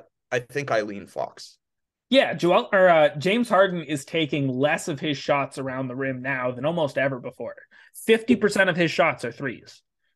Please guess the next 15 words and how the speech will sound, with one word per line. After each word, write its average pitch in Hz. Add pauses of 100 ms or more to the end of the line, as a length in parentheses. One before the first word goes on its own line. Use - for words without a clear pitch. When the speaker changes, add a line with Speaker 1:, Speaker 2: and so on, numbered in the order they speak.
(200)
Speaker 2:
um, 147
Speaker 1:
Yeah. 127
Speaker 2:
directly 170
down 156
the 143
middle. 147
So 165
he, 180
it, 170
he 190
absolutely 160
has 131
changed 147
his 139
game 131